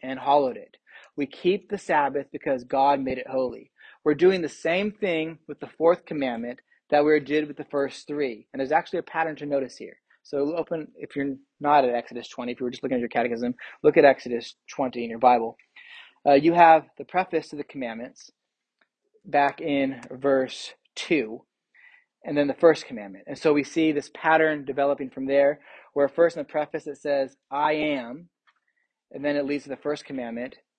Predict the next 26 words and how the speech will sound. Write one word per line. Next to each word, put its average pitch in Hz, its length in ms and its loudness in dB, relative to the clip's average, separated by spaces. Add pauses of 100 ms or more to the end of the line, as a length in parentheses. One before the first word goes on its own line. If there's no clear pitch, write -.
(340)
where 139 200 4
we 139 220 2
have 131 480 4 (200)
a 131 140 -2
"therefore 131 720 0
you 123 200 -8
shall 113 220 -8
act." - 480 -10 (840)
In, 135 120 -8
in 139 140 -6
this 139 120 -4
specific 139 300 -4
way, 131 120 4
"You 123 60 -2
shall 127 140 -4
have 131 60 -6
no 131 80 0
other 123 120 -2
gods 120 220 -2
before 120 260 -4
me," 101 100 -12
right? 117 220 -2 (500)
Then 156 100 2
the 156 60 -2
second 180 260 4
commandment, 143 520 0